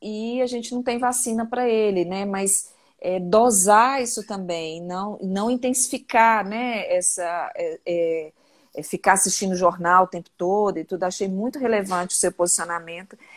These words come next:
também nesse sentido. E agora, no nosso, no nosso último bloco, na, na nossa última fala, eu queria ouvir um pouco o seu parecer,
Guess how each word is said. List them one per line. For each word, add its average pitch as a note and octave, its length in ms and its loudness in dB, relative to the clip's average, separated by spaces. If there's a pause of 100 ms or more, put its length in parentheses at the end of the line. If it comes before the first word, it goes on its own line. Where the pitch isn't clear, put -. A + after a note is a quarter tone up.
(140)
também F3+ 320 2
nesse F#3+ 240 4
sentido. E3+ 640 -2 (380)
E G#3+ 120 4
agora, A#3 340 6
no B3 140 0
nosso, A3+ 800 0
no G#3 100 -8
nosso G#3 300 -4
último G#3 260 -6
bloco, G3 400 2
na, F#3+ 180 -6
na F3+ 160 -6
nossa F3 280 -6
última E3+ 320 -10
fala, G3 580 4 (840)
eu A3+ 120 -4
queria B3 360 6
ouvir B3 260 2
um C4 80 -2
pouco A#3+ 280 4
o A3 40 0
seu C#4+ 280 4
parecer, B3+ 720 0